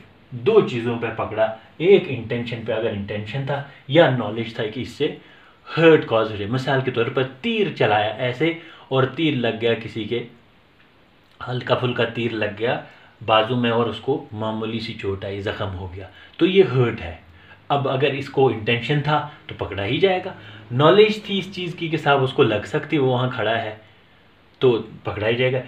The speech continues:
reason to believe बड़ा weak manzeriya है, लॉ उस पे एक duty cast करता है, तुम्हें पता होना चाहिए था, इसलिए इस पे नहीं पकड़ेंगे। आप देखिए इसकी drafting पे section three ट्वेंटी वन की कि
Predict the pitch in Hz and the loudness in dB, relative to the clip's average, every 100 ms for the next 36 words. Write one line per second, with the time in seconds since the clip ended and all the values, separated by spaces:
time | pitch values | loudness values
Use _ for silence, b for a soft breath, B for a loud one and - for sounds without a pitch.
0 | B 131 147 214 185 185 156 127 131 143 | B 0 2 2 2 2 0 0 -2 -2
1 | 131 143 156 156 147 127 120 180 185 170 | 0 2 4 4 4 2 -4 -8 -8 -8
2 | 139 127 123 123 123 117 117 107 104 120 | -2 -2 0 2 4 4 -2 -2 4 4
3 | 120 120 127 117 127 - 151 139 135 127 | 4 2 -2 -2 -4 -4 -4 -2 -4 0
4 | 123 113 - - 104 117 113 139 127 120 | 2 0 -2 -6 -2 -2 -2 -2 0 0
5 | 110 107 143 120 113 110 107 107 107 104 | 0 0 0 0 -2 -2 -4 -4 -6 -10
6 | B B 208 - 175 151 143 139 131 - | B B -4 -4 0 2 2 -2 -8 -6
7 | 139 120 107 107 104 101 101 98 95 B | -4 -4 -8 -8 -8 -6 -6 -6 -8 B
8 | B B 147 147 123 123 117 143 131 - | B B 2 4 4 -2 -2 -4 -4 -6
9 | 117 110 107 - 123 - 117 120 - 120 | -8 -4 -4 -4 -8 -8 -10 -10 -8 -10
10 | - 117 110 113 101 107 104 104 104 196 | -10 -12 -10 -10 -8 -8 -8 -8 -8 -8
11 | 202 B B | -8 B B